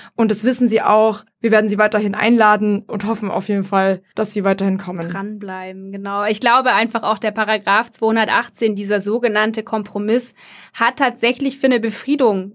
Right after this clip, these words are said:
Speaker 2: gesorgt. Viele wissen auch heute gar nicht mehr, dass Schwangerschaftsabbrüche illegal sind. Es ist also sehr, sehr abstrakt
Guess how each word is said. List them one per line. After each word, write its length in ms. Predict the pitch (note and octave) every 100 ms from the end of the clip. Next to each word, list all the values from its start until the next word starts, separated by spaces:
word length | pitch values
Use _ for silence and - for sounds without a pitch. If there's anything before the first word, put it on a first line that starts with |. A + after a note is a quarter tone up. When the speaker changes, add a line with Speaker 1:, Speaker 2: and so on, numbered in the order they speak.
| -
Speaker 2:
gesorgt. 500 | G#3 G3 F#3 F#3 -
Viele 420 | - C4+ C4+ G3+
wissen 320 | C4+ E4+ D4+
auch 260 | - G3+ -
heute 280 | G#3+ G#3 G3
gar 220 | F#3+ G3+
nicht 200 | G3+ G3
mehr, 140 | G3
dass 160 | G3 G3
Schwangerschaftsabbrüche 920 | G#3 G#3 G3+ F#3+ G3 - G3 G3+ G#3+
illegal 600 | - D4 C#4 F3+ F3 F3+
sind. 300 | F3+ F3+ F#3 - - -
Es 60 | -
ist 120 | G#3+
also 40 | A3+
sehr, 260 | A#3 C4+
sehr 240 | B3+ A#3+ -
abstrakt 640 | - - A3+ A#3 - -